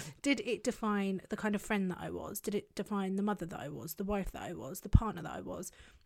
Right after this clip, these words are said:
the caring person? Did it define how good I was at my career? At, no, it, it didn't. It didn't have an effect on any of those things. So why was I so obsessed with it? Why did I care so much about something that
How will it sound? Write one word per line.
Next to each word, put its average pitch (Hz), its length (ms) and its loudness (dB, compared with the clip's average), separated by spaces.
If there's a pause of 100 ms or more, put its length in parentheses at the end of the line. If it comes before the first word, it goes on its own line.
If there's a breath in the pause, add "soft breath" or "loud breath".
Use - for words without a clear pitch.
(540)
the 269 80 -2
caring 220 380 2
person? 214 360 2
Did 196 140 -4
it 208 100 0
define 202 280 -2
how 202 140 0
good 214 180 0
I 185 60 0
was 170 220 -2
at - 80 -6
my 190 100 -2
career? 220 400 -2 (100)
At, 247 100 4 (320)
no, 214 280 4 (600)
it, 262 180 0
it 269 240 2
didn't. 294 320 2
It 190 140 -8 (160)
didn't 254 240 -2
have 320 220 2
an 302 100 2
effect - 440 -8 (400 loud breath)
on 226 180 0 (160)
any 285 300 2
of 175 140 -2
those 151 220 -8
things. 165 400 -10 (360 loud breath)
So 269 160 0
why 247 260 0
was 359 160 6
I 320 100 -6
so 320 240 0
obsessed - 400 -4
with - 120 -10
it? 208 160 -16
Why 226 260 0
did 302 160 -2
I 277 100 0
care 320 540 -2
so 247 220 0
much 180 180 -6
about 202 200 -6
something 233 320 -6
that 180 100 -8